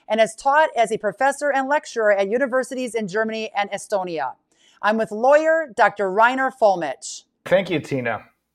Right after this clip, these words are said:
Speaker 1: Yes, you've been all over the globe. Um, I tell you what, I cannot wait to dig in deep, knowing full well we're gonna be talking about today, a very wild angle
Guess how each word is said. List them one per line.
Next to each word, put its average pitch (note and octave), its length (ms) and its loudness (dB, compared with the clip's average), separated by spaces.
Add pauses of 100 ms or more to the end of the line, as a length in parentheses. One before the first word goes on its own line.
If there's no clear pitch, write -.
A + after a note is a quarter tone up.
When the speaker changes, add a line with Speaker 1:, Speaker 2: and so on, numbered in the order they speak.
(140)
Speaker 1:
Yes, C#4+ 420 6
you've B3+ 260 2
been E4+ 160 6
all D4 280 10
over C#4+ 180 6
the A#3+ 140 4
globe. G#3+ 580 6 (100)
Um, A3+ 360 6 (180)
I A#3+ 120 4
tell D4+ 200 2
you D4 140 0
what, C4+ 160 6
I A#3 40 0
cannot B3 400 2
wait C#4 220 -2
to B3 140 -4
dig B3 260 0
in C4+ 160 2
deep, A3+ 400 2
knowing A#3 460 4
full B3+ 240 4
well B3 120 8
we're A3+ 120 2
gonna G#3+ 140 2
be G#3 100 0
talking A3+ 440 2
about F3+ 240 4
today, E3+ 320 2
a F#3 80 4
very B3 300 6
wild A3+ 480 4
angle F3+ 540 4